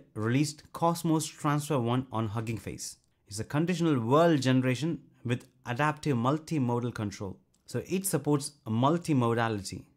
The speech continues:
So this is R G B camera, and we got depth camera, H D map.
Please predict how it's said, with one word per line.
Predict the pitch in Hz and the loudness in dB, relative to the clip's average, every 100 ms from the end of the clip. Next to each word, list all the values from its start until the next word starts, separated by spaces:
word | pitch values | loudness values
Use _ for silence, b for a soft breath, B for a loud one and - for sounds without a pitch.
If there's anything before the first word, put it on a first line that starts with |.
| _ | _
So | - | -10
this | 113 135 | -4 -2
is | 135 | -2
R | 104 127 | 0 2
G | 123 127 | 2 2
B | 120 | 2
camera, | 110 120 117 120 135 131 _ _ - | 0 0 0 0 -2 -6 _ _ -6
and | 117 117 | 0 0
we | |
got | 117 110 90 | 2 -2 -2
depth | 127 98 - | -6 -6 -10
camera, | 120 107 104 110 117 - _ _ 131 | -6 -2 -2 -2 -6 -14 _ _ -8
H | 123 - | -6 -4
D | 123 | -2
map. | 104 120 - | -2 -6 -10